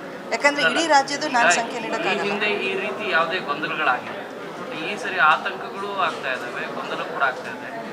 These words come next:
Speaker 2: But reason at a time ಎಲ್ಲದೂ ಕೂಡ ನೋಟಿಸ್ ಇಶ್ಯೂ ಮಾಡಿರೋ ಕಾರಣಕ್ಕಾಗಿ ಅಂತ ಮೇಲ್ನೋಟಕ್ಕೆ ನಾನು ಅನ್ಕೊಂತೀನಿ. ತಾವೇನ್ ಹೇಳ್ತೀರಿ?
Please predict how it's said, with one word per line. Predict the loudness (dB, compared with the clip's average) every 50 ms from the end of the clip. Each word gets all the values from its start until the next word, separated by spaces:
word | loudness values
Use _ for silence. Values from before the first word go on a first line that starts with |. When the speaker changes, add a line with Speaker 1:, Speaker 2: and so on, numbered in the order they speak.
| -10 -10 -10
Speaker 2:
But | -8 -6 -4 -4
reason | -4 -2 -2 -2
at | -2 -2 -4 -4 -4 -2 -2 -2
a | 0 2
time | 2 0 0 -2
ಎಲ್ಲದೂ | -4 -2 -2 -2 -2 -2
ಕೂಡ | -4 -6 -2 -2
ನೋಟಿಸ್ | -2 -2 -2 -4 -6 -6 -6 -6
ಇಶ್ಯೂ | -6 -6 -6 -6 -6 -4 -2
ಮಾಡಿರೋ | -2 -2 -2 -4 -6 -6 -4
ಕಾರಣಕ್ಕಾಗಿ | -2 -2 -2 -2 -2 -4 -4 -4 -4 -4
ಅಂತ | -4 -4 -4 -4 -4 -4 -4 -4 -6 -6 -6 -6 -6 -6 -6 -6 -6 -6 -2
ಮೇಲ್ನೋಟಕ್ಕೆ | -2 -2 0 0 -2 -2 -2 -4 -6 2
ನಾನು | 4 4 4 4 2
ಅನ್ಕೊಂತೀನಿ. | -2 -4 -4 -6 -4 -4 -4 -4 -4 -4 -4 0
ತಾವೇನ್ | 2 2 2 2 0 -2
ಹೇಳ್ತೀರಿ? | -4 -4 -6 -6 -6 -8 -10 -10